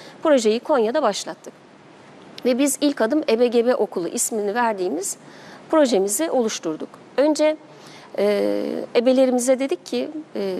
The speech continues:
bütün hastaneleri dolaştım, hocalarımızla irtibata geçtik. Dedik ki, "Biz böyle bir şey yapmak istiyoruz." E, önce tabii ki biraz tepkiyle karşılaştım.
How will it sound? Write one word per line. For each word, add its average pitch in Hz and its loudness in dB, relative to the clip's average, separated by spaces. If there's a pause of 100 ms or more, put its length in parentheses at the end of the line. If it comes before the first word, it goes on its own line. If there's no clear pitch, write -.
(160)
bütün - -4
hastaneleri 240 0
dolaştım, 190 -2
hocalarımızla 208 -2 (140)
irtibata 202 -2
geçtik. 180 -6 (180)
Dedik 233 -2
ki, 220 -6
"Biz 226 -4
böyle 226 4
bir 220 -4
şey 220 -2
yapmak 165 -2
istiyoruz." - -10 (920)
E, 240 -4
önce 302 2
tabii 294 -4
ki 269 -6
biraz 285 2
tepkiyle 277 -2
karşılaştım. 214 -4